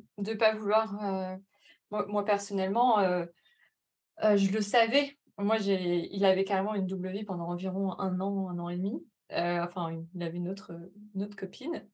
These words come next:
Je le savais, mais mon intuition, c'était sûr et certain.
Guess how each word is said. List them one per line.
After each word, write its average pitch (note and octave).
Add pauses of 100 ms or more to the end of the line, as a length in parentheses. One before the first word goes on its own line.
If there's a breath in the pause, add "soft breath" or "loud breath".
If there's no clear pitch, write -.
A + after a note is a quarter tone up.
Je F#3+
le G3+
savais, A3+ (260)
mais F3
mon F3+
intuition, G3+
c'était F3+
sûr E4+
et G#3
certain. G#3